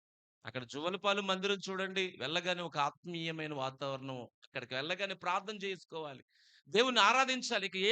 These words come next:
ఆలోచన రాదు అక్కడికి వెళ్ళగానే, లోపల అడుగు పెట్టగానే. ఇక్కడ చూడండి ఎంత, ఎంత సిస్టమాటిక్‌గా ప్రతి each and everything,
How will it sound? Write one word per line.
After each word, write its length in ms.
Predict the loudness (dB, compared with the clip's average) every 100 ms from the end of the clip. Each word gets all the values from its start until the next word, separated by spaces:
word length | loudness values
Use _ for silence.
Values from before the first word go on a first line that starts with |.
| 6
ఆలోచన 560 | 6 6 4 2 -2
రాదు 340 | 2 2 2 0 -6
అక్కడికి 260 | -6 -6
వెళ్ళగానే, 420 | -4 -4 -4 -4 -2
లోపల 300 | -4 -2 -4
అడుగు 160 | -2
పెట్టగానే. 480 | -4 -4 -4 -6 -6 -16 _ -12
ఇక్కడ 300 | -12 -6 -4 -2
చూడండి 400 | 2 2 2 -2 -2
ఎంత, 340 | -4 -4 -2 2 2 0
ఎంత 400 | -2 -4 -4 -4 -4
సిస్టమాటిక్‌గా 880 | -8 -6 -4 0 0 0 -4 -6 -6 _ _ _ -2
ప్రతి 420 | 2 2 4 4 4 2
each 320 | 2 2 0 0
and 180 | 2 2
everything, 720 | 2 0 0 0 0 -2